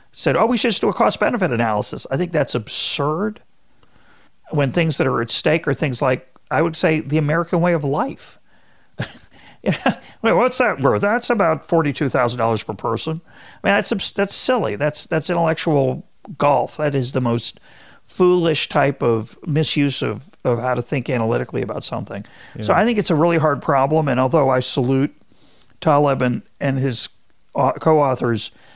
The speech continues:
Speaker 1: for raising a, an alarm that, that I think was the right thing to be alarmed about, and I do think the, the swift reaction, even though it was too s-, it was relatively slow, but eventually the whole world has responded to this.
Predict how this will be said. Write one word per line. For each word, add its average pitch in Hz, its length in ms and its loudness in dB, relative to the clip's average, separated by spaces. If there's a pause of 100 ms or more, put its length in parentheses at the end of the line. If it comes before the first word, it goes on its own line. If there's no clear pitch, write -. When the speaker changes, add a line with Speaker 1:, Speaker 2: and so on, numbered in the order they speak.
(220)
Speaker 1:
for 127 300 0 (140)
raising 139 460 2
a, 117 240 0
an 123 120 0
alarm 131 420 2
that, 127 160 -4 (180)
that 135 120 4
I 135 80 2
think - 200 -6
was 214 120 0
the 170 100 0
right 156 260 2
thing 165 140 -2
to 156 60 -2
be 147 80 0
alarmed 127 360 2
about, 117 400 -4 (600)
and 131 120 0
I 127 80 4
do 147 200 2
think 147 280 -2 (100)
the, 123 200 -2 (320)
the 131 140 2
swift - 440 -2
reaction, 120 680 0 (240)
even 120 180 -2
though 113 80 0
it 110 60 -4
was 113 120 -4
too 123 140 -2
s-, - 220 -4
it 123 60 -2
was 113 180 -2
relatively 110 460 0
slow, 98 460 -2 (500)
but 156 200 2
eventually 147 540 2
the 113 120 0
whole 143 220 4
world 127 320 2 (240)
has 127 220 -4
responded 143 500 -2
to 127 80 -2
this. 110 380 -4